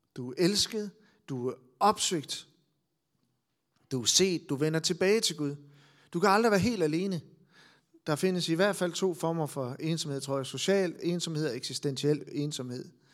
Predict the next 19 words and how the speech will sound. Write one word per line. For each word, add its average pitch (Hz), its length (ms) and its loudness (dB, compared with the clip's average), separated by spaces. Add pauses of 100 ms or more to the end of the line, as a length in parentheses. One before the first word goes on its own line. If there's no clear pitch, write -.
(260)
Men 156 160 2
uanset 202 500 2
om 143 140 -2
du, 151 240 -2 (300)
det 165 300 4
ene 214 100 0
eller 170 160 4
det 143 100 2
andet, 160 340 0 (340)
du 147 140 0
er, 131 360 0 (240)
øh, 131 240 -4
udfordret 139 720 -2 (460)
af, 175 400 0 (960)
øh, 135 380 -4 (840)
så - 140 -4
er 156 100 2
påstanden 139 580 -6
her, 127 200 -6